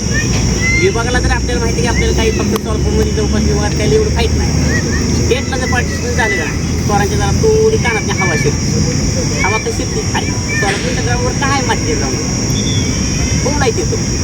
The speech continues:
पण त्यांच्या पाठीमागची तुम्ही हिस्ट्री कधी बघितली होती का? आज तागातपर्यंत मला वाटते की माती पहिली प्लेअर, पहिलं प्लेअर आहे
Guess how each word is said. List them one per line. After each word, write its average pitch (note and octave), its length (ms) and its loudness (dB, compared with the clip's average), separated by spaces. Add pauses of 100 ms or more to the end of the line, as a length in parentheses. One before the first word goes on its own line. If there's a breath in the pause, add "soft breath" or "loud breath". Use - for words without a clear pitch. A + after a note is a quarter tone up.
(260)
पण - 120 2
त्यांच्या - 300 2
पाठीमागची - 500 0
तुम्ही A#3 240 0
हिस्ट्री - 240 0
कधी B4+ 220 0
बघितली - 220 0
होती - 220 0
का? - 80 -2 (1700)
आज G3+ 140 0 (100)
तागातपर्यंत A3 600 0
मला G#3 180 0
वाटते A3 280 0
की A3 100 2
माती A3 320 0 (100)
पहिली A3 240 2 (100)
प्लेअर, B3 200 2 (300)
पहिलं A#3 200 2
प्लेअर C4+ 220 -4
आहे A3 100 0